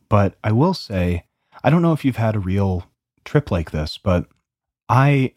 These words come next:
I was very much alone on that first trip to Japan when I was doing this kind of reconstructed pilgrimage. And I remember everyone I met so vividly because I didn't meet a lot of people. And there is something kind of nice to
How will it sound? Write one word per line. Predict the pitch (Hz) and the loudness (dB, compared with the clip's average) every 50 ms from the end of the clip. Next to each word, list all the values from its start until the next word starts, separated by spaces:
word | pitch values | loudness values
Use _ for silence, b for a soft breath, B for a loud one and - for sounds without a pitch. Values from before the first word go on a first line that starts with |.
| _ - | _ -4
I | 113 139 | -2 0
was | 156 131 107 98 | 0 0 -2 -2
very | 110 110 113 113 | -2 -2 -2 0
much | 107 98 90 - - | -2 -4 -6 -8 -10
alone | 87 85 90 95 92 85 | -10 -8 -6 -6 -4 -6
on | 82 80 80 | -6 -8 -8
that | 78 78 - | -10 -10 -12
first | _ 92 87 - - - | _ -12 -12 -10 -12 -12
trip | - 87 82 - - | -12 -12 -14 -12 -10
to | - 80 78 76 78 - | -8 -8 -8 -8 -10 -10
Japan | - 87 - - 151 185 165 80 73 80 80 - _ - | -12 -8 -4 -2 -2 0 0 -2 -4 -6 -8 -12 _ -6
when | - 95 90 | -4 0 0
I | 90 | 2
was | 92 90 - - | 0 0 -2 -2
doing | 95 92 90 90 85 | -2 0 2 2 2
this | 87 85 - | 2 0 -2
kind | - - 90 90 87 | -6 -6 -4 -2 -2
of | 80 78 - - - | -2 -4 -8 -8 -4
reconstructed | - 104 92 - 90 - - 98 90 - - 82 - | -2 -2 0 0 -2 -2 -4 -6 -6 -6 -6 -6 -2
pilgrimage. | - 98 92 87 87 82 80 78 71 - - B B B B B B B B B B B _ | 0 0 2 2 2 2 2 2 0 -4 -6 B B B B B B B B B B B _
And | 120 117 110 - - | 4 4 4 4 2
I | - 117 151 | 2 2 2
remember | 165 165 147 135 120 113 110 104 92 87 85 87 92 101 - _ _ _ _ _ _ _ _ _ _ _ _ - | 4 2 2 2 2 0 0 -2 -2 -4 -4 -4 -6 -8 -10 _ _ _ _ _ _ _ _ _ _ _ _ 0
everyone | 131 143 139 135 131 120 110 107 104 98 | 0 0 2 2 2 2 2 2 0 0
I | 95 92 | 0 0
met | 87 87 90 85 78 78 - _ _ _ _ _ _ _ _ _ _ _ _ _ _ _ | -2 -2 -2 -4 -4 -6 -10 _ _ _ _ _ _ _ _ _ _ _ _ _ _ _
so | - - - 139 127 131 | -16 -14 -10 -6 -4 -4
vividly | 113 107 110 104 92 90 - - 60 - 80 - - _ | -2 -2 -2 -2 -2 -6 -8 -10 -12 -14 -14 -16 -12 _
because | 107 98 107 101 101 | -6 -6 -6 -4 -2
I | 101 | 0
didn't | 107 120 123 113 107 | 2 4 4 4 4
meet | 123 151 160 | 4 4 4
a | |
lot | 117 - - - | 2 -2 -6 -8
of | - _ | -12 _
people. | _ - 71 - - - - - - _ _ - | _ -14 -14 -14 -14 -18 -18 -20 -20 _ _ -2
And | 110 113 | 2 2
there | 135 156 | 4 4
is | 170 170 - | 2 0 -2
something | - - 175 180 165 180 175 | -6 -6 -4 -4 -2 -2 -2
kind | 156 - 147 147 139 | -2 0 0 0 2
of | 120 104 87 - - - | 0 0 -2 -6 -8 -4
nice | 104 107 110 117 107 - - | 0 0 0 0 0 -4 -8
to | - 101 95 90 90 85 | -10 -6 -6 -4 -4 -6